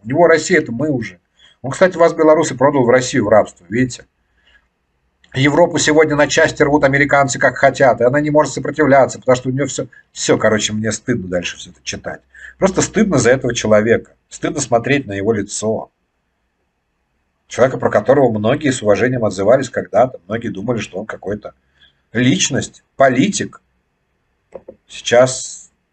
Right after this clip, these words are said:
отвратительное зрелище, мерзкое. Хуже Путина, реально, мне кажется. Да. Ну, а к чему привело это самое? К чему привела вот это вот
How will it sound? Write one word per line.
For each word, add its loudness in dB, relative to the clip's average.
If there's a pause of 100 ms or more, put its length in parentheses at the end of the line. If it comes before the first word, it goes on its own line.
(160)
отвратительное -4
зрелище, -18 (340)
мерзкое. -14 (420)
Хуже -8
Путина, -12
реально, -4
мне -20
кажется. -20 (2000)
Да. -20 (2250)
Ну, 2
а 6
к -12
чему 2
привело 4
это 6
самое? 2
К -14
чему -4
привела 6
вот 2
это 2
вот 2